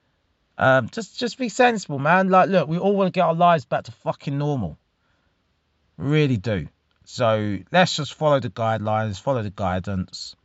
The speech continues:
Um, work from home if you can. That's it, people. Stay safe. Stay corona free. And, um,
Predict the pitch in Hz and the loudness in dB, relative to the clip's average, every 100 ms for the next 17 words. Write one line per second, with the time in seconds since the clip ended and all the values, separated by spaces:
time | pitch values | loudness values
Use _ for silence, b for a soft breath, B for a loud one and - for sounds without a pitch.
0 | _ _ _ - 87 92 95 90 82 - | _ _ _ -12 -4 -2 0 -2 -2 -6
1 | _ _ _ _ _ _ _ _ _ _ | _ _ _ _ _ _ _ _ _ _
2 | _ _ _ 120 113 90 98 98 90 - | _ _ _ 0 0 0 -4 -2 -2 -4
3 | - - 107 104 92 _ _ _ _ _ | -8 -2 0 0 -4 _ _ _ _ _
4 | _ _ _ - 127 - 156 - 117 113 | _ _ _ -8 -6 -2 -2 -2 -4 -6
5 | - - - 127 120 - 131 95 _ _ | -8 -10 -6 -4 -4 -2 -2 -2 _ _
6 | _ _ - - 110 - 123 120 113 98 | _ _ -16 -10 -10 -6 -4 -2 -2 -4
7 | - 117 90 - _ _ _ _ _ _ | -4 -4 -4 -10 _ _ _ _ _ _
8 | _ _ _ _ _ _ _ - 87 90 | _ _ _ _ _ _ _ -10 -4 -2
9 | 85 80 85 82 | -2 -2 -2 -4